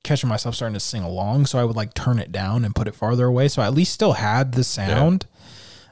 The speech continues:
Speaker 1: Um, but yeah, that was always my issue.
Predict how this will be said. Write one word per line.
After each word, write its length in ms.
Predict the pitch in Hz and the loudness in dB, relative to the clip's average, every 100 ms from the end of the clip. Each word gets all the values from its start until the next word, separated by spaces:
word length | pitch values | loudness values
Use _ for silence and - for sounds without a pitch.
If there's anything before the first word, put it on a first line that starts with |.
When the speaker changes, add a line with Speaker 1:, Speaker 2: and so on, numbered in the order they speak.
| _ | _
Speaker 1:
Um, 420 | 117 107 95 87 - _ _ _ _ _ _ _ - | -2 0 -2 -6 -12 _ _ _ _ _ _ _ -6
but 100 | - | -2
yeah, 160 | 117 123 | 0 0
that 140 | 123 180 | 0 0
was 120 | 180 | 4
always 220 | 170 151 | 4 4
my 120 | 135 120 | 2 0
issue. 600 | 120 123 139 127 123 | -2 0 2 2 2